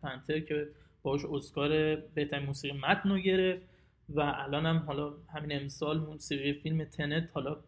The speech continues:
درسته میکس خوبی شاید با فیلم نداشته باشه ولی موسیقی خیلی خوبی رو دادن بیرون و همین باعث می‌شه که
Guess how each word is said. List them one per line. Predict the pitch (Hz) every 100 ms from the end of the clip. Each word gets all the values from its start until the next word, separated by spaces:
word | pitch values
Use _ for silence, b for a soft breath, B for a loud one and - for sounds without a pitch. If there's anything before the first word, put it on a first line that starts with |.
| -
درسته | 143 147 175
میکس | 165 165
خوبی | 165 170 160
شاید | 165 156
با | 156
فیلم | 151 156 156
نداشته | 156 156 156 -
باشه | 147 151 156
ولی | 147 147 156 170 165 B B -
موسیقی | 156 151 147
خیلی | 160 147
خوبی | 147 196 220
رو | 208
دادن | 208 208 196
بیرون | 196 202 202 202 B B B _ _ _ _ _
و | 170
همین | 165 226 285 269 233 175
باعث | 165 175 185 220 -
می‌شه | 220 240
که | - 233 226